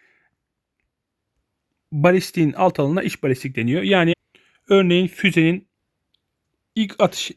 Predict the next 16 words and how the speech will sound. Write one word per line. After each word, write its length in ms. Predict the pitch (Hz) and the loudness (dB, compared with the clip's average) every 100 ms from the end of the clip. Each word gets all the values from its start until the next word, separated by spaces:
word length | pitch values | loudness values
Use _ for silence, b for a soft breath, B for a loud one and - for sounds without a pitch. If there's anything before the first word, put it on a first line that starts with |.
| - | -4
edildiği 360 | 170 170 170 185 | 0 0 2 2
anda 300 | 147 139 175 _ _ _ - | 2 0 -2 _ _ _ 0
veya 260 | 190 185 180 | 2 4 2
merminin 580 | 175 180 180 170 170 160 | 4 4 2 2 2 2
namlu 260 | 165 185 | 0 0
içerisinde 420 | 180 156 - 151 | -2 -4 -4 -4
hareket 340 | 143 151 135 160 | -2 -4 -6 -8
ettiği 340 | 147 - 180 | -12 -8 -6
andaki 440 | 156 143 135 - - - _ _ _ _ | -2 0 0 0 -2 -4 _ _ _ _
hareketini 800 | - 180 170 156 - 165 208 - _ _ | -2 0 0 -2 0 0 0 -4 _ _
iç 260 | 214 202 - | -6 -4 -2
balistik 340 | 143 - - | -2 -4 -6
inceliyor. 420 | 131 123 120 175 - _ _ _ _ _ 160 160 | -2 0 0 -2 -6 _ _ _ _ _ -4 0
Dış 260 | 240 - | 0 0
balistik 360 | 208 196 - 202 | -4 -4 -6 -8
ise 380 | - 180 196 | -4 0 0